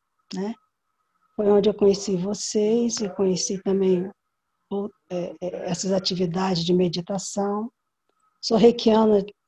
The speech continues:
terceiro nível, mas não praticava. Retornei agora com esse curso que a Angélica abriu grátis. Tô acompanhando, vou fazer o nível, já fiz o passado, vou fazer o nível dois, pra recordar, pra voltar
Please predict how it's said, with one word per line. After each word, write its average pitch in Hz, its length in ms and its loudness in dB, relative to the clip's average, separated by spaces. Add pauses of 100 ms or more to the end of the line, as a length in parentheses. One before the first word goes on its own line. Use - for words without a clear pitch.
(100)
terceiro 214 440 2
nível, 202 360 2
mas 196 200 2
não 214 180 2
praticava. 208 800 -6 (460)
Retornei 190 640 4
agora 185 400 -2
com - 80 -8
esse 185 260 -8
curso 190 380 -8
que 185 80 -8
a 175 60 -2
Angélica 175 480 -4
abriu 165 280 -4
grátis. 175 580 -8 (400)
Tô 190 100 -4
acompanhando, 180 800 0
vou 190 100 -2
fazer 180 300 -4
o 175 100 2
nível, 170 400 -4 (260)
já 190 120 -4
fiz 180 280 -4
o 185 100 -10
passado, 185 540 -4
vou 170 120 -4
fazer 180 280 -6
o 175 60 -2
nível 170 300 -4
dois, 175 380 -6 (280)
pra 185 160 -6
recordar, 202 920 -4
pra 190 180 -10 (640)
voltar 302 640 4